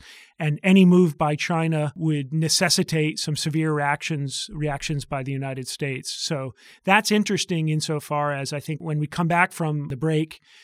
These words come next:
in, in early September, when Congress is back in session, if this situation hasn't died down and if, if Beijing is continuing to push it to the brink,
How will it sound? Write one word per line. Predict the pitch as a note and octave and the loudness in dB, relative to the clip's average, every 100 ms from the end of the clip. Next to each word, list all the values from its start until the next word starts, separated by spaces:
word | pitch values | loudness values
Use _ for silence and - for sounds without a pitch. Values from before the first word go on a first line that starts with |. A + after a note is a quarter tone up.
| _ | _
in, | - D3 C#3+ D3 | -6 -4 -2 -2
in | D3+ C#3+ | -4 -2
early | D3+ D3 | -2 -2
September, | - D3+ E3 D3+ | -4 -4 -4 -4
when | C#3 | -4
Congress | C3+ D#3 D3 - | -4 -6 -4 -6
is | C3 | -8
back | C#3+ C3 | -8 -8
in | C3 | -8
session, | - D3+ - C#3 C3+ - - _ | -6 -4 -6 -8 -12 -16 -20 _
if | G3 F#3 | 0 0
this | - F3+ | 0 0
situation | F3+ D#3 D3+ C#3+ D#3 | 0 -2 -2 -2 -2
hasn't | C#3+ D3 D#3 | -4 -6 -6
died | D3+ C#3 C#3 | -4 -4 -4
down | D3 C#3 C#3 | -6 -4 -6
and | C3 | -6
if, | C3 - | -8 -10
if | D#3 - | -12 -6
Beijing | D#3 D3 C#3+ C#3+ | -2 -2 -2 -4
is | B2+ | -4
continuing | - C#3 D#3+ D3+ C#3 | -4 -4 -2 -2 -2
to | B2 | -8
push | - D3 | -8 -8
it | D3+ | -8
to | - | -14
the | C3 | -12
brink, | B2 D3 C3 - | -6 -4 -4 -10